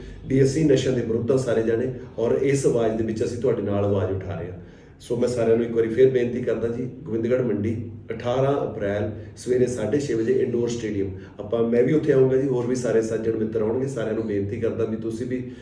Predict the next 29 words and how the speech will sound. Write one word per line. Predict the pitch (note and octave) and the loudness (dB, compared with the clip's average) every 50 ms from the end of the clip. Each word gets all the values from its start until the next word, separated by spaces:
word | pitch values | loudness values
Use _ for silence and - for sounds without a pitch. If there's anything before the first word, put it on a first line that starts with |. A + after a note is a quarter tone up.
| - - - | -18 -10 -8
ਪਤਵੰਤੇ | - B2+ B2 C#3 D3 D#3+ E3 - - | -6 -4 0 2 4 4 6 6 4
ਸੱਜਣ | - - - - C3 B2 | 4 4 2 2 2 2
ਬਣ | A#2+ A2+ A#2 A#2 | 4 2 2 2
ਕੇ | A#2 A2+ | 0 -2
ਉੱਥੇ | G#2+ G#2+ A2 G#2+ | -2 -2 -4 -4
ਪਹੁੰਚਣਾ। | G#2 G2+ G2+ G2+ G#2 A#2+ A#2+ | -4 -4 -4 -4 -2 -2 -2
ਆਪਾਂ | A#2 A#2 A2+ | -2 -2 -4
ਸਾਰੇ | G#2+ G#2 G2 F#2+ G2+ G2 | -4 -4 -2 -2 -2 -2
ਜਾਣੇ | G2+ G2 G2 G2+ G2 G2 - - - - - - | 0 0 0 -2 -2 -4 -6 -10 -14 -12 -8 -4
ਪੰਜਾਬ | A2+ A2 G#2+ G#2 G#2 G#2+ | -2 0 0 0 0 -2
ਨੂੰ | G#2+ G#2+ | -2 -2
ਨਸ਼ਾ | G2+ G2+ - G#2+ | -2 -2 -2 -2
ਮੁਕਤ, | G#2+ G#2+ G#2 G#2 - G#2+ | -2 -2 -2 -4 -4 -4
ਜਿਹੜਾ | G#2 G2+ G#2+ G#2+ | -4 -2 0 0
ਇੱਥੇ | G2+ - G#2 G2+ | -2 -2 -4 -6
ਕੋੜ | G2+ - A2 A2 A#2+ B2+ - | -4 -2 -2 0 0 0 0
ਕਿਹਾ | A2+ A2 G#2+ | 0 0 0
ਜਾ | G#2+ G#2+ G#2+ G2 F#2+ | 0 0 -2 -2 -2
ਰਿਹਾ, | F2+ F#2 F#2+ F#2+ G2 - - | -4 -4 -6 -6 -8 -8 -8
ਨਸ਼ਿਆਂ | G#2 G2+ G2+ G#2 G2+ | -6 -6 -4 -4 -4
ਦਾ | G2 G2 | -2 -2
ਵਗ | F#2+ F#2+ F#2 F2+ | -2 -4 -4 -4
ਰਿਹਾ, | F#2+ G2+ G2 G2+ - - - - - | -4 -6 -6 -6 -8 -10 -12 -8 -4
ਉਹਨੂੰ | A2+ B2 C3 C3 | 0 2 4 4
ਦੂਰ | B2 A2 G#2+ G#2+ G2+ | 4 2 -2 -2 -4
ਕਰਨ | G2+ F#2+ F#2+ | -4 -4 -4
ਦੇ | F#2+ F#2+ | -4 -4
ਵਿੱਚ | F#2 F#2 F#2+ F#2+ | -4 -4 -6 -10
ਆਪਾਂ | - G2 F#2 F2+ | -8 -8 -8 -10